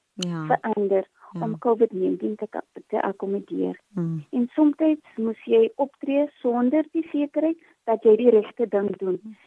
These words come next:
Speaker 2: Ek het
Speaker 1: Mm.
Speaker 2: altyd vir die personeel gesê, "Luister, ehm, ons doen dit en as dit nie werk nie, dan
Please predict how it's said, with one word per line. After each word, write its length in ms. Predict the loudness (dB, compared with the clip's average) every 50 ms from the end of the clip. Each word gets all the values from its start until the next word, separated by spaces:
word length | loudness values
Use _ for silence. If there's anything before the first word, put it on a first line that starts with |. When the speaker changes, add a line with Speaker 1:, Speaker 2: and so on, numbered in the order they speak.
| -12 -8
Speaker 2:
Ek 100 | -4 -2
het 100 | -2 0
Speaker 1:
Mm. 60 | 0
Speaker 2:
altyd 340 | 0 -2 -2 -2 -2 -4 -4
vir 100 | -2 -4
die 100 | -4 -4
personeel 560 | -2 -2 -4 -4 -4 -6 -4 -2 -2 -2 -2
gesê, 360 | -4 -6 -12 -12 -8 -4 -2 0
"Luister, 480 | 0 0 0 -2 -2 0 0 0 0 0 -6 -20 -20 -20 -20 -20 -16 _
ehm, 220 | -4 -2 0 0 0 -2
ons 200 | -2 -4 -4 -4 _
doen 240 | 4 6 8 8 8
dit 220 | 8 6 4 2 0 _ _ _ _
en 140 | -6 -6 -2
as 160 | 0 0 0 0 0
dit 140 | -4 -2 0
nie 200 | 2 4 4 6
werk 300 | 6 4 2 0 -4 -8
nie, 100 | -8 -8 -10 _ _ -14 _ -2
dan 280 | 0 0 0 0 -4